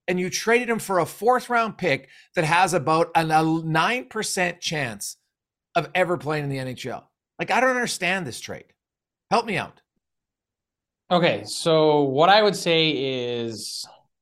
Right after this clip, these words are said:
Speaker 2: and this is, like, of no disrespect to the player, I'm gonna use a football term. Jacob Megma-, Megna is a jag, just a guy.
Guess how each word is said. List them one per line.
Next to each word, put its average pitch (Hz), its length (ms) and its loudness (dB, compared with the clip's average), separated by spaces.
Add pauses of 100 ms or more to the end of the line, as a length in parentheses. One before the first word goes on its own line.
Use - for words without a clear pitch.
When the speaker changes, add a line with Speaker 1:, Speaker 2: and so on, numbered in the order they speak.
(920)
Speaker 2:
and 165 160 2
this 190 180 2
is, 226 140 2
like, 220 220 4
of 143 180 4
no 151 380 4
disrespect 143 800 -2
to 127 80 -10
the 123 100 -6
player, 139 380 2
I'm 135 120 2
gonna 143 140 -2
use 175 220 0
a 143 80 0
football 95 500 -4
term. 82 380 -12 (680)
Jacob 196 340 4
Megma-, 180 560 -2
Megna 147 580 0
is 135 180 -4
a 123 60 -6
jag, 101 540 -4 (200)
just 165 260 0
a 139 40 -6
guy. - 320 -6